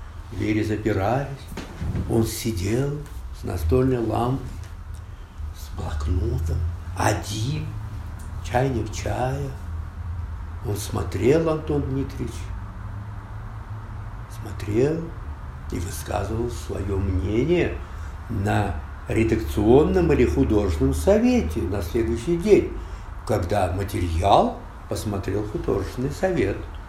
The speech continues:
Что там Хамраев снимает, или Ишмухамедов, или Аббасов? Ну, давайте проверим. Они снимают ли точно по сценарию? Они не отходят от линии партии?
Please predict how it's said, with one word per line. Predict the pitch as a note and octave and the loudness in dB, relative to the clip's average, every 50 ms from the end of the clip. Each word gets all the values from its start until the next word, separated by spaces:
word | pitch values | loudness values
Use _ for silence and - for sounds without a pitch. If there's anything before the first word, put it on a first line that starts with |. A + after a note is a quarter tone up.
| - - - - - - | -12 -12 -12 -12 -12 -12
Что | - - - A#3+ B3 B3 | -2 6 10 12 12 12
там | A#3+ A#3+ A3 G3+ F3 D3 C#3 B2 | 12 10 10 10 10 8 6 4
Хамраев | - C#3+ F3+ F3+ F#3 F#3 F#3 D#3 B2 G#2+ - - | 6 6 6 8 8 8 8 8 8 6 4 2
снимает, | - D3 F3 F3+ F#3+ E3 C#3+ A2+ F#2 F2 F2 E2+ | 2 2 4 4 4 4 4 2 0 -2 -2 0
или | A#2+ C3+ C#3 D3+ D3 | 0 2 2 2 0
Ишмухамедов, | C#3+ - D#3 D#3 D3 - F#3+ F#3 F3 E3 C#3 B2 G#2+ F#2+ - - - - - - - - - - | 0 0 0 0 2 4 4 4 4 6 4 4 4 2 0 -4 -6 -8 -10 -12 -12 -10 -4 -2
или | C3+ D3 D3 | 2 6 8
Аббасов? | E3+ F3 F3+ F3 F3 D#3 E3+ D#3 C3 A#2+ A#2 - C3 C#3 | 10 10 8 8 4 4 6 6 6 6 4 2 0 4
Ну, | F3 G3 | 4 6
давайте | G3+ G3+ G#3+ G#3+ G#3+ G#3+ | 6 8 8 8 8 6
проверим. | G#3 - G#3+ G#3+ G#3 G#3 G3+ G3+ G3+ G#3 G#3 A3 A3 G#3+ A3 G#3+ - - - - - - - - - - - - - - - - - - | 4 4 6 6 8 8 10 10 10 10 8 8 4 4 2 0 -6 -8 -10 -10 -10 -10 -10 -12 -12 -12 -12 -10 -10 -12 -12 -10 -4 0
Они | - D3 D#3 F3 F#3+ F#3+ F#3 E3+ F3 - - - - - - - | 4 6 8 10 10 10 10 8 8 4 0 -8 -12 -10 -2 4
снимают | D#3 E3 E3+ F#3 G3+ G#3 A3 A3+ A3 A3 - | 4 6 8 10 10 12 12 10 8 6 6
ли | A3 | 4
точно | G#3 - A#3 A3+ G#3 F#3 - - G3+ | 4 8 8 8 10 8 6 4 4
по | - - F#3+ | 6 4 4
сценарию? | - - - G#3 G3 G3 G3 F#3+ F3 D3 B2 A#2 G#2 A#2 | 4 4 6 6 6 8 8 6 6 6 6 6 6 6
Они | B2 C3+ D#3 E3 | 6 6 6 6
не | E3 E3+ | 8 8
отходят | E3+ E3+ E3+ - - F3+ F#3+ G3+ G#3 A3+ A3+ - | 8 8 6 6 8 10 12 12 12 8 6 6
от | A3 G#3+ - - | 4 4 4 2
линии | G#3 G3+ A#3 A#3 A3+ G#3+ G#3 A3 | 2 6 6 6 6 6 4 2
партии? | G#3 - - - G3+ F#3+ F3 E3 - - - - | 2 2 4 6 6 6 6 4 0 -6 -6 -6